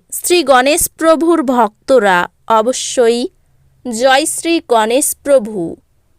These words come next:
কমেন্টে লিখুন। আপনারা শ্রী গণেশ প্রভুর আশীর্বাদ পাবেন, আপনাদের সকল মনোকামনা পূরণ হবে। এই দিনগুলি আপনার ব্যক্তিগত বৃদ্ধির জন্য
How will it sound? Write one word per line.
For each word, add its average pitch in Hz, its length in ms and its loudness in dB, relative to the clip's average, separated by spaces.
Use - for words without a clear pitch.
কমেন্টে 220 540 -2
লিখুন। 180 480 -8
আপনারা 285 680 -6
শ্রী 311 280 -6
গণেশ 226 400 -4
প্রভুর 311 400 -2
আশীর্বাদ 214 560 -2
পাবেন, 185 400 -4
আপনাদের 285 560 -2
সকল 277 440 -2
মনোকামনা 254 840 -2
পূরণ 240 340 -2
হবে। 180 400 0
এই 269 260 2
দিনগুলি 262 580 -6
আপনার 233 400 -2
ব্যক্তিগত 302 680 0
বৃদ্ধির 247 560 -8
জন্য 262 360 -2